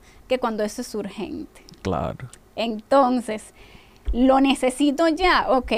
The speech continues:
Speaker 1: ya, ya estoy un poco tarde. Entonces, hay que ver si efectivamente en ese momento ese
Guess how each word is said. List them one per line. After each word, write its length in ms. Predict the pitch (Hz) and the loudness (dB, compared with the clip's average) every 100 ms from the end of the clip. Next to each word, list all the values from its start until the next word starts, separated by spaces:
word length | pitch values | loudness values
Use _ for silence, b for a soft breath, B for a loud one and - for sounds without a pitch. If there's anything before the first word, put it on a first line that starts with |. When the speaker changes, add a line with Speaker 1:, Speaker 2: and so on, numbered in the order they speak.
| 220 | 0
Speaker 1:
ya, 180 | 233 226 | 2 2
ya 180 | 233 233 | 4 2
estoy 140 | 233 | 2
un 100 | 262 | 0
poco 280 | 254 247 233 | -2 -2 -2
tarde. 360 | 214 190 214 214 | -2 -4 -4 -8
Entonces, 580 | 208 220 214 226 214 - | -6 -6 -6 -4 -6 -2
hay 220 | 240 226 | 0 2
que 180 | 233 277 | 2 4
ver 320 | 277 262 254 - | 4 4 0 -6
si 320 | - 240 226 | -6 0 0
efectivamente 840 | 196 208 220 - 226 240 247 233 226 | 0 -2 -6 -4 -4 -2 -4 -4 -4
en 100 | 220 | -6
ese 180 | - | -8
momento 540 | 233 233 233 226 226 202 - | -8 -6 -6 -2 -2 -2 -4
ese 340 | 226 - | -6 -2